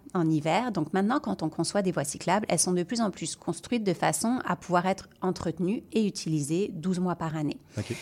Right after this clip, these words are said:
Speaker 1: Ces dernières années, euh, l'arrondissement de Rosemont-la-Petite-Patrie a même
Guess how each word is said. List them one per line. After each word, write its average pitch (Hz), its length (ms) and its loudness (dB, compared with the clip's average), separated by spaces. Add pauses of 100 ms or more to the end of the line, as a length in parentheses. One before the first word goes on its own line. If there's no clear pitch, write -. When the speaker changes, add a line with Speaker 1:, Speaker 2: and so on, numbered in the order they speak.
(160)
Speaker 1:
Ces - 140 0
dernières 170 380 4
années, 208 400 4
euh, 175 120 4
l'arrondissement 165 560 4
de 165 280 4
Rosemont-la-Petite-Patrie 190 920 0
a 240 80 2
même 220 240 4